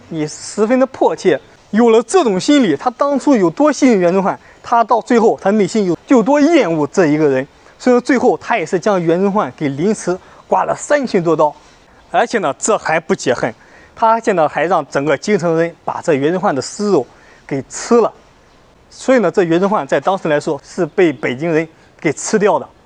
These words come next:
所以呢，在我们今天看来，这袁大将军他死的是非常冤，但是崇祯皇帝杀他也是没有错。这其中历史缘故，我们可以参照一下这岳飞他的必死之由。在这历史长河中，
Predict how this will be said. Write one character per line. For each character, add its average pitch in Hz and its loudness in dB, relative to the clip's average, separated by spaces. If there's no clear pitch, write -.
所 - 0
以 302 2
呢， 226 2
在 254 0
我 180 0
们 147 -2
今 214 0
天 208 0
看 202 -4
来， 135 -4
这 185 2
袁 143 -2
大 160 0
将 170 -4
军 165 -6
他 180 -4
死 - -8
的 117 -6
是 143 -6
非 202 -2
常 160 -6
冤， 190 0
但 294 2
是 262 2
崇 233 -2
祯 254 4
皇 180 0
帝 180 -6
杀 190 -2
他 185 -2
也 139 -4
是 - -6
没 135 0
有 143 0
错。 151 -2
这 294 2
其 - -2
中 269 4
历 254 4
史 151 -4
缘 135 -2
故， 180 -2
我 139 -6
们 151 -4
可 - 0
以 185 4
参 214 -4
照 170 0
一 156 -4
下 151 -4
这 175 -2
岳 196 0
飞 233 0
他 - -8
的 160 0
必 226 0
死 151 -8
之 185 0
由。 165 2
在 247 2
这 226 0
历 226 0
史 185 2
长 202 0
河 196 0
中， 202 0